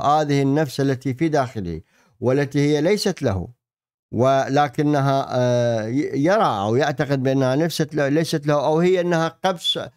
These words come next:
فيها قبس من النور الإلهي. وهاي مسألة ممكن دا-،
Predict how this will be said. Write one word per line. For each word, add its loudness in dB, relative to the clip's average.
فيها 2
قبس 0
من 2
النور 2
الإلهي. 2
وهاي 0
مسألة -2
ممكن -2
دا-، -2